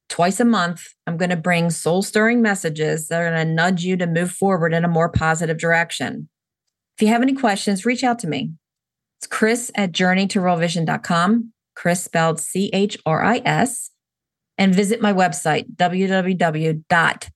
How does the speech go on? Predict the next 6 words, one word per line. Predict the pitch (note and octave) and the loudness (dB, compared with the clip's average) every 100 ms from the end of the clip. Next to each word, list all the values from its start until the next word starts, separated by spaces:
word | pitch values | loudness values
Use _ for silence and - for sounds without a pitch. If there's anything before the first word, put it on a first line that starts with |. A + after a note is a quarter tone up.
| - | -8
journey | - F#3+ F#3+ G3 G3+ | 0 2 2 2 -2
to | - F#3 | -2 -4
real | D#3 D#3+ E3 | 0 0 0
vision | D#3 D#3 D3+ D#3 | 0 0 0 -2
dot | D3+ D3+ | -2 -6
com. | - D#3 D3+ C3+ D3 | -2 0 2 -2 -6